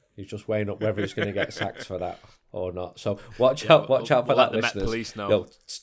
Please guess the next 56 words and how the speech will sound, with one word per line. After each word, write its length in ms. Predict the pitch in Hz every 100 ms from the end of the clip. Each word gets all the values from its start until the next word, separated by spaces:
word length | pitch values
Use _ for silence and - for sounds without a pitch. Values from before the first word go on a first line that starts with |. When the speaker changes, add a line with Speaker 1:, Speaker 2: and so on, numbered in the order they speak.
| -
Speaker 1:
tweet 300 | 165 156 107
him, 140 | 107 -
'cause 160 | 120
he 60 | 117
won't 160 | 120 117
have 100 | 110
<laughs> 240 | 117 123
heard 340 | 139 147 135 -
this. 420 | 110 - - - -
If 140 | 131
United 340 | 127 156 143 147
go 160 | 135
ahead, 380 | 135 131 123 123 - -
if 80 | 120
United 320 | 143 156 143
win, 200 | 139 131
he's 100 | 110 104
running 260 | 117 117
on 140 | 110 107
the 80 |
pitch. 440 | 104 110 98 - - _ - - - -
Um, 320 | 104 107 110 - -
yeah, 240 | - 127 -
uh, 80 | 117 - -
the 120 | 127
book 280 | 147 180 -
is 120 | 147
Patrice 440 | - 143 139 123
Evra's 260 | 123 117 113
autobiography, 760 | 110 107 101 117 135 147 117 113 _ _ 110
and 80 |
it 140 | 110 -
comes 300 | 123 117 113
out 340 | 107 104 90 _ _
today, 300 | - 107 107
the 60 | 101
twenty-eighth 420 | - 101 101 101
of 100 | 95
October. 600 | 98 - - 104 110 107 - _ _ -
I 80 |
ghost 360 | 113 117 120 -
wrote 220 | 120 120
it 240 | 113 113 _
with 200 | 123 120
Patrice. 460 | 127 - 127 123 -
I 40 |
started 400 | 104 - 104 107
writing 260 | 104 101 104
it 100 | 90
in 80 | 101
two 180 | -
thousand 380 | 101 98 98 101
and 120 | 98 98
fifteen 460 | 95 - 101 101
with 120 | 104 104
him. 200 | 104